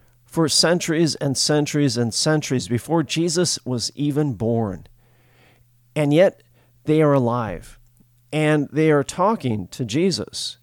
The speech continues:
as witnessed by the apostles. Well, Moses and Elijah represent the community of saints. We believe in our Mass, the whole community of saints and the angels are present with us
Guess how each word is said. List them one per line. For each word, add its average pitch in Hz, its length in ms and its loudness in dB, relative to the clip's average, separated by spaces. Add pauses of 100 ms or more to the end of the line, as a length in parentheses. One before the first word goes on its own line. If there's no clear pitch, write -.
(100)
as 117 160 -6
witnessed 135 460 0
by 120 120 -4
the 120 120 -2
apostles. - 760 -6 (640)
Well, 180 220 4
Moses 185 480 4
and 170 100 4
Elijah 147 540 2
represent 135 640 0
the 143 80 -4
community 127 500 0
of 120 100 -2
saints. - 680 -4 (800)
We 170 240 4
believe 165 600 4 (540)
in 170 300 4
our 151 240 0
Mass, 127 580 -4 (280)
the 147 100 2
whole 175 280 6
community 170 480 0
of 104 120 -2
saints 156 640 -4 (400)
and 165 260 2
the 190 160 0
angels 151 560 2
are 131 80 0
present 147 560 0
with 123 240 0
us - 400 -10